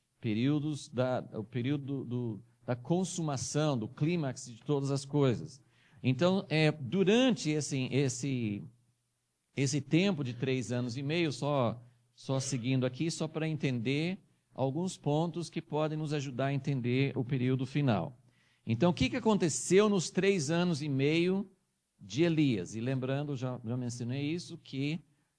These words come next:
no livro de Reis não fala três anos e meio, mas tem duas referências. Jesus faz uma referência em Lucas e, é, Tiago também faz a referência na epístola dele,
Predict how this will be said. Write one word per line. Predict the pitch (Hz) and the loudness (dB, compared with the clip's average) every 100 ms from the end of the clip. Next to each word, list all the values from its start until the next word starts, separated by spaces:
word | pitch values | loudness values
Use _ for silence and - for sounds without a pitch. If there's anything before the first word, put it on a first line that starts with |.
| _ | _
no | 104 107 120 165 208 | -10 -4 0 2 4
livro | 160 156 156 | 4 2 0
de | 165 | -6
Reis | 131 139 165 180 - 131 | -2 -2 -2 -4 -6 -4
não | 127 147 180 208 | 0 0 0 -2
fala | - 139 147 | -2 -4 -2
três | 143 156 131 | -2 -2 0
anos | 135 143 139 | -2 -2 -4
e | |
meio, | 156 123 95 82 - _ _ _ _ | 0 0 0 -4 -14 _ _ _ _
mas | - 92 | -14 -12
tem | - 120 | -6 -4
duas | 120 123 214 214 - | 0 2 4 4 2
referências. | 156 160 135 117 131 143 143 | -4 -4 -4 -2 -4 -6 -10
Jesus | 123 110 98 151 165 | -10 -10 -4 -4 -4
faz | 151 139 | -4 -4
uma | 131 123 | -4 -6
referência | 123 120 110 120 127 | -6 -4 -4 -4 -4
em | 117 | -6
Lucas | 113 131 127 147 - _ _ _ _ _ _ | -4 -4 -6 -8 -10 _ _ _ _ _ _
e, | 113 120 139 147 - _ | -6 -4 -4 -6 -12 _
é, | 107 110 107 | -10 -6 -6
Tiago | 107 - 123 127 131 | -6 -4 -2 0 -2
também | 135 143 120 123 | -4 -4 -4 -4
faz | 120 117 120 | -4 -4 -4
a | 117 | -6
referência | 120 123 113 120 120 | -6 -6 -4 -4 -6
na | 117 | -8
epístola | 113 135 139 151 | -8 -8 -6 -8
dele, | 120 117 120 127 | -6 -4 -4 -6